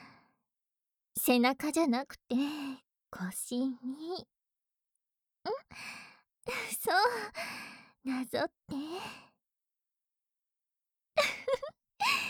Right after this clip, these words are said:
そこ、もうほとんどお尻じゃないですか。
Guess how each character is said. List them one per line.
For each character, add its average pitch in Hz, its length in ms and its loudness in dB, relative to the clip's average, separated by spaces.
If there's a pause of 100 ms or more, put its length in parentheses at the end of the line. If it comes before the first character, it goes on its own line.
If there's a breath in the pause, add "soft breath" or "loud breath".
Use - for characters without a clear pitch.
(400 loud breath)
そ - 280 2
こ、 - 140 -14 (840 loud breath)
も 247 400 2
う 247 40 -6
ほ 233 160 -2
と - 200 0
ん 415 100 0
ど 359 80 0 (320)
お 226 60 0
尻 330 300 -4
じ - 80 4
ゃ 415 60 8
な 480 180 4
い 415 60 0
で - 140 0
す - 100 -6
か。 - 120 -6